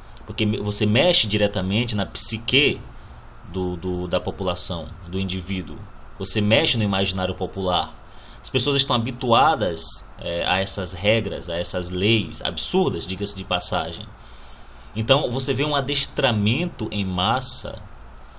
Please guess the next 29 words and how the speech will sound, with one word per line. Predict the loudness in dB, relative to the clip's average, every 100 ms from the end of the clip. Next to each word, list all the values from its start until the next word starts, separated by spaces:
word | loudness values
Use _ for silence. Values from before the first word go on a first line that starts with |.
| -18 -16 -2
por | 0 0
parte | 2 2 2 0 -4 -4 -4
aí | -4 -2 -2 -2
das | 0 0 0
elites, | -2 -2 -2 -2 -2 -2
né, | -4 -6
por | -8
parte | -2 -4 -2 -4
do | -4
lobby | 0 6 8 8 4
político | -2 0 2 0 -2 -4 -6 -10 -10 -14 -18 -14
de | 0
organizações | 2 2 0 0 0 0 0 0 -2 -2
como | -2 -4
a |
própria | 0 2 2 2
O | 2
M | 2 0 2
S, | 4 6 6 6 -2 -16 -12
que | -4
é | 0
a |
Organização | 0 -2 -2 -2 -2 -4
Mundial | -4 -2 -2
da | 0
Saúde, | 0 2 0 -2 -2 -4 -8 -14 -16 -14 -4
a | 0
própria | 4 4 4 2 4
onu, | 6 6 4 -4